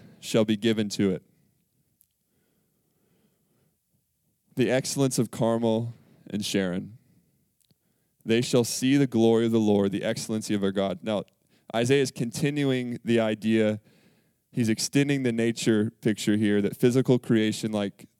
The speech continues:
Mount Carmel, the plain of Sharon, uh, the glory of Lebanon, these places are going to see, they're gonna have eyes to see their Creator in all of its glory and excellency. And they're gonna sing, and they're gonna love it.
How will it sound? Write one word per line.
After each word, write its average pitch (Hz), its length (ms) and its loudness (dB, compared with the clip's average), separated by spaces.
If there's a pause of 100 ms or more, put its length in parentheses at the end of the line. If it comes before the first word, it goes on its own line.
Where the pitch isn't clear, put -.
Mount 113 300 0
Carmel, 110 420 0
the 107 100 -2
plain 117 340 -2
of 104 120 -2
Sharon, 110 480 -2 (460)
uh, 113 60 -6
the 107 100 0
glory 120 380 4
of 110 100 -2
Lebanon, 107 560 0 (360)
these 127 220 2
places 127 480 0
are 113 60 0
going 110 220 2
to 113 120 -2
see, 113 720 0 (380)
they're 110 100 0
gonna 113 160 2
have 98 160 -2
eyes 123 280 -2
to 123 100 -4
see 117 200 0
their 107 140 2
Creator 107 500 0
in 101 80 0
all 104 140 2
of 104 80 0
its 104 120 -2
glory 101 280 2
and 104 80 -4
excellency. 104 600 -6 (520)
And 101 80 -4
they're 104 80 0
gonna 107 180 2
sing, 104 400 -6 (140)
and 101 80 -8
they're 98 80 0
gonna 101 140 0
love 101 240 -2
it. 95 100 -6